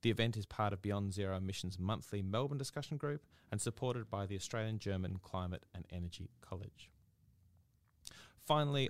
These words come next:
on the fifth of December in Bondi, New South Wales, there's an inner transition event from six thirty to nine o'clock P M. This is a restorative event to give attention to the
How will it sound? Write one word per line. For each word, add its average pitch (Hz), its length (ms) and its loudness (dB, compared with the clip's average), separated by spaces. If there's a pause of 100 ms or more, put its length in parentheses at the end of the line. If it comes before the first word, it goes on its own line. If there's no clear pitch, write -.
on 117 160 4
the 117 60 2
fifth - 400 -2
of 123 100 0
December 120 560 2
in 98 160 2
Bondi, 107 400 4
New 107 160 2
South 104 240 -2
Wales, 127 380 -2 (200)
there's 101 160 4
an 107 180 2
inner 127 240 4
transition 104 580 -2
event 87 360 -4
from 95 200 -4
six - 320 -4
thirty 110 400 -2
to - 100 -6
nine 92 280 0
o'clock - 240 -6 (100)
P 87 180 -8
M. 104 240 -8 (440)
This 151 140 2
is 156 120 -2
a 147 40 2
restorative 120 640 4
event 101 400 2
to - 100 -10
give 117 260 0
attention 113 580 -2
to - 80 -12
the - 140 -4